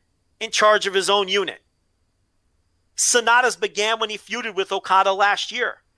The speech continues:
and continued this year by making it to a G one final. Jay White,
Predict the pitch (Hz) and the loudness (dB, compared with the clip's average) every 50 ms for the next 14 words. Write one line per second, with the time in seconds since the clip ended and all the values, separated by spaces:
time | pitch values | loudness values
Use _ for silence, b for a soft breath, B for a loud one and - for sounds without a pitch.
0 | _ _ _ _ _ - 190 - - 208 - - 240 247 233 240 233 175 247 254 | _ _ _ _ _ -14 -8 -6 -6 -6 -4 -6 -6 -6 -6 -6 -6 -4 -4 -4
1 | - - 226 226 214 - 208 214 202 196 220 226 233 - 214 214 220 196 - - | -4 0 0 2 2 4 2 2 2 0 -2 -2 -2 -4 -8 -8 -8 -8 -6 -4
2 | 214 202 175 - 185 214 185 180 175 170 - - 160 147 131 110 - - _ _ | -4 -4 -4 -4 -6 -6 -4 -4 -4 -4 -2 -2 -2 -2 -2 -4 -10 -16 _ _
3 | _ _ _ _ _ _ _ _ _ _ _ _ _ _ _ _ _ _ _ _ | _ _ _ _ _ _ _ _ _ _ _ _ _ _ _ _ _ _ _ _
4 | _ _ _ _ _ _ _ _ _ - - 196 208 220 214 208 220 226 262 269 | _ _ _ _ _ _ _ _ _ -8 -4 -2 -2 0 2 2 4 4 2 0
5 | 262 | -4